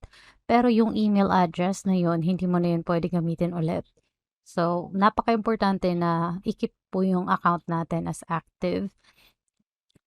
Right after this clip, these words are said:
So, let's go ahead and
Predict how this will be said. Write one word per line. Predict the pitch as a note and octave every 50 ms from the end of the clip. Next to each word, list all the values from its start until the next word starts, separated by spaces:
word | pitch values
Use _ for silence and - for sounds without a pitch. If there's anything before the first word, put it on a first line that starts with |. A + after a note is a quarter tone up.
| _ _
So, | - - - - G3 F3+ F3+ F3+
let's | F3+ F#3 F#3+ - - - - -
go | G#3+ G3+ G#3 A#3 C4 D4+ D#4+
ahead | D#4 - - - E3+ D#3+ - - G#3 G#3+ - - - _ _ _ _ _ _ _ _ -
and | F3+ F3+ F3+ F3 F3 F3 F3 E3+ E3+ F3+ F#3 F3 E3+ G3+